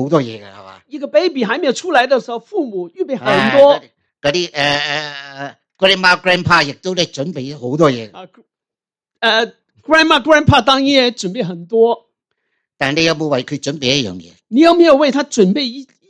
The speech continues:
Speaker 2: 件事情？
Speaker 1: 你有冇為佢預備空氣？
Speaker 2: 你有沒有為他預備空氣啊？
Speaker 1: <laughs> 一佢出嚟一喊呢，就要透氣。
Speaker 2: 因為他一哭了出來就要。
Speaker 1: 神為你預備。
Speaker 2: 神為他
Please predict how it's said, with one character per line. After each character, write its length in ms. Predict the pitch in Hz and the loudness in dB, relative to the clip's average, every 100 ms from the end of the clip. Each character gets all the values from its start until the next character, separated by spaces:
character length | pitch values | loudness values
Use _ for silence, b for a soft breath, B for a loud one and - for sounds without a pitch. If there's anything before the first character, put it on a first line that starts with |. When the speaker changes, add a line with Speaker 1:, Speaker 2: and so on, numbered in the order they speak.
| 330 | _
Speaker 2:
件 260 | - 339 247 | -6 -2 -2
事 220 | - 240 | -4 -10
情？ 320 | 175 180 165 165 _ _ | -14 -20 -20 -20 _ _
Speaker 1:
你 40 | 143 | -6
有 60 | |
冇 100 | 156 | -4
為 100 | 135 | -2
佢 80 | 120 139 | -2 -4
預 160 | 107 | -6
備 140 | 107 110 | -8 -2
空 240 | 151 139 | -2 -2
氣？ 240 | 110 90 _ | -6 -14 _
Speaker 2:
你 80 | 226 | 0
有 80 | 277 | 2
沒 80 | 285 | 2
有 80 | 277 | 2
為 180 | 349 | 2
他 160 | 240 254 | 0 -2
預 200 | - 330 | -4 -2
備 160 | 247 190 | -2 -2
空 280 | - 285 277 | 0 0 0
氣 220 | - 220 | -4 -8
啊？ 160 | 165 - _ | -10 -12 _
Speaker 1:
<laughs> 40 | |
一 80 | 180 | -4
佢 160 | - 165 | -2 0
出 120 | 220 | 0
嚟 60 | 113 | -2
一 80 | 175 | 0
喊 260 | 160 151 151 | 2 2 0
呢， 100 | 143 | -2
就 140 | 123 | -4
要 120 | 113 107 _ | -8 -16 _
透 220 | 131 127 | -12 -10
氣。 240 | 113 92 82 - | -10 -12 _ -10
Speaker 2:
因 100 | 269 | -8
為 100 | 240 | -8
他 160 | 233 262 | -8 -10
一 100 | 262 | -10
哭 320 | - 427 349 | 0 2 2
了 140 | 262 - | 0 -10
出 160 | 262 | -14
來 160 | 226 190 | -16 -14
就 140 | 233 | -16
要。 160 | 220 233 | -12 -8
Speaker 1:
神 200 | 131 135 | -8 -4
為 160 | 139 143 | -2 -2
你 80 | |
預 280 | 151 147 131 | -4 -6 -10
備。 340 | 117 113 98 90 | -8 -8 -10 -14
Speaker 2:
神 420 | - 214 214 254 | -8 -6 -6 -6
為 240 | 311 247 180 | -14 -20 -20
他 380 | _ 240 233 | _ -20 -20